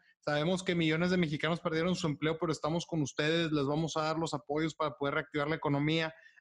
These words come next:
Ah, no, me vale madre la economía, que se empinen las empresas y se pierden los trabajos, ni modo, aquí hay sus limosnitas, pero viene cabrón el crimen, vamos a militarizar todo el desmadre.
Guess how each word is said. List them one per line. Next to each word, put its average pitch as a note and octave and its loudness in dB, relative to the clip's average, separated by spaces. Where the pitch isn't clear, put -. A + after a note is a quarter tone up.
Ah, G3+ -2
no, A#3+ 2
me D#3 2
vale F#3 2
madre B3 2
la C4 4
economía, G#3 2
que C#3 0
se C#3+ -2
empinen F#3 2
las G#3 2
empresas F3+ 2
y F3 2
se D3+ 0
pierden E3 0
los G3 0
trabajos, E3+ 2
ni F3 2
modo, F#3 2
aquí C#3+ -2
hay D3 2
sus F3 0
limosnitas, F#3 2
pero A#2 -2
viene B2 -2
cabrón C3 -2
el C3 -6
crimen, A#2 -4
vamos C3 -2
a A#2+ 0
militarizar A#2 -2
todo B2 -4
el A#2+ -4
desmadre. A2+ -12